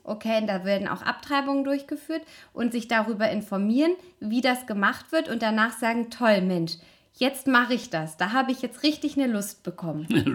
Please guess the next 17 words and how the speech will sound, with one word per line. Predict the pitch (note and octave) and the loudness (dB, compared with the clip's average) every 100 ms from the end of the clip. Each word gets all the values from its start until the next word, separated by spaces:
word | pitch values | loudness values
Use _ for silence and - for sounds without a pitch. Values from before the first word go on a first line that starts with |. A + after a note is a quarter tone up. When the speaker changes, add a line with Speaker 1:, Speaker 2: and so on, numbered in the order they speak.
| G#2+ | -2
Speaker 2:
Lust, | - - - - | -10 -18 -16 -12
ja. | F#2+ F#2 F#2 - - - - - | -10 -10 -12 -16 -16 -14 -14 4
Ja, | G#2 A2+ | 6 6
es | A2 | 4
ist | C3+ G#2 | 2 2
natürlich | A2+ G#2+ A2+ G#2 G2 | 0 0 0 0 -2
vollkommen | A2 A2 G#2 G#2+ G2 G2+ | -2 -2 -2 -4 -4 -6
abwegig, | A2 - - A2 G#2+ G#2 G2+ G2+ | -10 -10 -4 0 2 0 -2 -4
was | F#2+ - | -10 -10
da, | - G2+ G2 G2 - - - | -8 -6 -4 -8 -12 -18 -14
äh, | G#2 | -12
geschehen | A#2+ A#2 G#2 - A2+ A2+ B2 A#2+ | -12 -10 -8 -2 2 4 2 0
ist. | A#2+ A#2+ - _ - - - - _ _ _ _ - | -2 -4 -8 _ -20 -20 -20 -20 _ _ _ _ -2
Es | A#2 A2 | -2 0
musste | A#2+ B2 D3+ - C#3 | 2 2 2 0 0
so | G#2 A2+ A#2+ B2+ | 2 4 4 2
sein, | G2 G2+ A2 B2 C#3 C#3+ F#2+ | 2 2 4 4 6 4 2